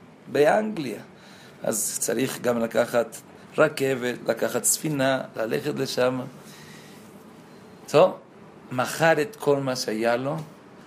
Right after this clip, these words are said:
חצי נתן לבני ביתו, עד שהוא יחזור, שלושה חודשים הלוך, שלושה חודשים חזור. אז נתן לבני המשפחה, והחצי השני בשביל הדרך.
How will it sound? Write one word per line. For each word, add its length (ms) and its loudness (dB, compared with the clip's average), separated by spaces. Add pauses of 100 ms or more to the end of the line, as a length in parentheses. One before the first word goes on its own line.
(120)
חצי 440 0
נתן 320 2
לבני 280 0
ביתו, 400 4
עד 220 2
שהוא 140 0
יחזור, 380 4
שלושה 360 0
חודשים 440 0
הלוך, 280 2
שלושה 340 0
חודשים 500 -2
חזור. 480 4 (2250)
אז 100 -6
נתן 360 8
לבני 240 0
המשפחה, 560 6
והחצי 460 6
השני 500 2
בשביל 380 0
הדרך. 400 4